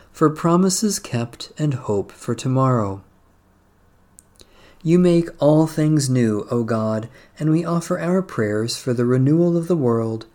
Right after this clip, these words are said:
and the healing of its wounds. Especially we pray for the Church in North America, for rest and renewal for creation, for those who have no leisure,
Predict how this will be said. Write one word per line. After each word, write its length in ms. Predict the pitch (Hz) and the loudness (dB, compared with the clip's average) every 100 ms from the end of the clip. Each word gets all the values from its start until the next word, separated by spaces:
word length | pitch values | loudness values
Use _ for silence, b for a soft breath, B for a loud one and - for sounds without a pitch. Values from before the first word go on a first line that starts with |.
| _ | _
and 160 | 156 156 | -2 0
the 60 | |
healing 480 | 131 113 101 98 98 | 0 -4 -4 -4 -4
of 80 | 98 | -4
its 220 | 107 - | -6 -4
wounds. 680 | 120 113 107 98 98 - - _ _ _ _ _ b b b b | 0 0 0 -4 -6 -10 -12 _ _ _ _ _ b b b b
Especially 580 | 147 - 180 170 - 175 | -6 -4 0 -2 0 0
we 160 | 175 170 | 2 0
pray 400 | 170 135 131 135 | 0 2 2 0
for 200 | 131 151 | 0 0
the 100 | 151 | -2
Church 380 | - 120 117 | -2 -4 -2
in 100 | 131 | -2
North 300 | 117 107 107 | 0 0 -2
America, 680 | 117 127 120 110 - 95 90 - _ _ _ _ _ b b b b | -4 -2 0 -2 -6 -10 -12 -18 _ _ _ _ _ b b b b
for 240 | - 156 139 | -2 2 4
rest 460 | 123 123 131 - - | 4 0 -2 -6 -4
and 160 | 135 | -2
renewal 540 | 135 143 156 127 98 95 | 2 4 4 4 0 -6
for 240 | - 131 | -6 -6
creation, 840 | 127 143 139 143 135 - 92 95 - _ _ _ _ - b b b b | -4 -2 0 0 -2 -6 -10 -12 -16 _ _ _ _ -20 b b b b
for 220 | - 143 | -2 0
those 380 | 139 147 160 151 | 4 4 4 2
who 80 | 160 | 0
have 320 | 123 139 127 | 0 0 0
no 200 | 127 160 | 2 4
leisure, 720 | 170 165 170 151 - 92 98 | 4 4 2 0 -4 -8 -10